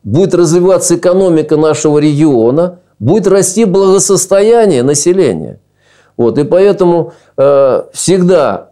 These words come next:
отличала Политех и отличает, это практика, ориентированное обучение. Теория в стенах института, практика на предприятии и организации.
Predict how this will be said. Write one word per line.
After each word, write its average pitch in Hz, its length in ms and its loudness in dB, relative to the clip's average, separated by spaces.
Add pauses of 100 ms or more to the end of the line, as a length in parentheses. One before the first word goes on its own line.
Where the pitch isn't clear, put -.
отличала 147 680 0
Политех 170 600 0
и 156 40 2
отличает, 147 720 -2
это 139 240 -2
практика, 185 760 -2
ориентированное 135 720 0
обучение. 98 580 -6 (600)
Теория 160 380 2
в - 40 -6
стенах 147 400 0
института, 202 760 -2 (140)
практика 175 480 -2
на 135 120 0
предприятии 131 600 -2
и 127 40 2
организации. 107 640 -4